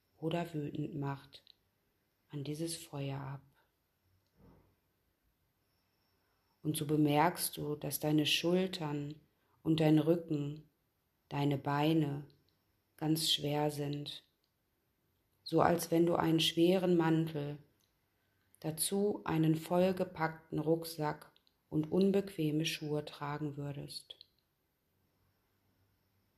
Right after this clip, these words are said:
Und vielleicht hast du auch einen schweren Helm auf dem Kopf, der dir wie eine Last die Gedanken trübt und dich nicht klarer denken lässt.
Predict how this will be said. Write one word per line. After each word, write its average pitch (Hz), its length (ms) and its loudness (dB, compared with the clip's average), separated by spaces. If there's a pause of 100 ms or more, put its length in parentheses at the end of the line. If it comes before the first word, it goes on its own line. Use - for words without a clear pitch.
(640)
Und 160 120 0
vielleicht 151 760 2 (220)
hast 156 280 -4
du 160 80 -2
auch 165 500 0
einen 156 200 2
schweren 156 500 2
Helm 170 500 2
auf 147 180 -6
dem 151 220 -4
Kopf, - 480 -8 (720)
der 170 100 8
dir 165 240 4
wie 202 300 -2
eine 165 220 2
Last 156 580 -2
die 160 40 -10
Gedanken 151 520 -2
trübt - 680 -8 (480)
und 151 140 -4
dich - 180 -4
nicht 170 340 2
klarer 151 440 -4
denken 147 440 -4
lässt. - 520 -12